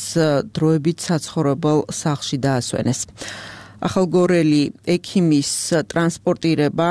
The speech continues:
საქართველოს ცენტრალური ხელისუფლების მიერ კონტროლირებულ ტერიტორიაზე მისი ოჯახის მცდელობის მიუხედავად დაგვიანდა. ა,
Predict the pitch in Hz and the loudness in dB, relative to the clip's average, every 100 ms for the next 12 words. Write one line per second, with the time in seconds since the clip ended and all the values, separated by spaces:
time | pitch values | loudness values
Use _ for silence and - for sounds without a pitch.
0 | 185 190 170 151 151 143 - 185 156 175 | 2 0 -2 -4 -2 -4 -2 -2 0 2
1 | 170 170 - 180 156 - - 170 139 147 | 2 0 0 0 0 -4 -4 -2 0 2
2 | 139 - - - 151 156 147 - 160 160 | 0 0 -8 -4 2 4 2 0 0 0
3 | - 160 156 151 135 139 127 - 156 151 | 0 2 2 2 0 0 -2 0 0 2
4 | 160 160 156 147 156 180 185 - - 160 | 0 2 2 2 2 0 0 -2 -2 0
5 | 151 170 160 151 147 - 147 151 - - | 0 0 2 2 -2 -2 -4 -4 -2 -2
6 | 165 160 151 - 160 160 156 160 135 123 | 0 0 0 -2 0 0 0 0 0 0
7 | 123 - - 156 135 156 147 147 170 190 | 0 -2 -2 0 2 2 4 2 2 0
8 | - - - - - - - - 156 160 | -4 -10 -18 -16 -18 -20 -12 -2 0 2
9 | 156 | 2